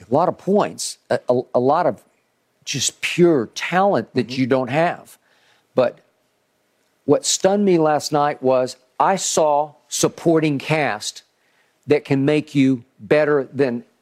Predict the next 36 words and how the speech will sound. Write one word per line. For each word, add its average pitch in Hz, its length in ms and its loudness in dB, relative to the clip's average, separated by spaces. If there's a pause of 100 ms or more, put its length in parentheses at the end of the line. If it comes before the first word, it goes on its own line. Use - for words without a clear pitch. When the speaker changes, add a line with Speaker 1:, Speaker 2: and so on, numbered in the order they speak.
(100)
Speaker 1:
than 127 240 0
LeBron 151 500 0
seemed 139 340 -2
to 131 60 -2
think 143 360 -4
that 127 240 -2
night 127 240 0
after 127 260 -2
they 123 160 0
lost 135 400 -2
to 135 60 -2
Miami 120 480 -2
one 113 320 -2
week 117 240 -2
before 117 520 -2
at 120 240 -2
Miami. 110 560 -4 (400)
Speaker 2:
Mm-hmm. 95 240 -8
Speaker 1:
I 143 120 2
still 185 360 0
see 143 540 -2 (840)
Dennis 240 300 2
Schroeder 123 560 0 (200)
has 135 160 -2
had 139 200 0
the 123 80 2
weirdest 202 640 0 (260)
N 180 200 0
B 190 160 2
A 160 100 2
journey 156 480 0
because, 156 480 -2
Speaker 2:
Mm-hmm. 113 140 -4
Speaker 1:
as 180 120 0
you 208 120 2
know, 202 500 0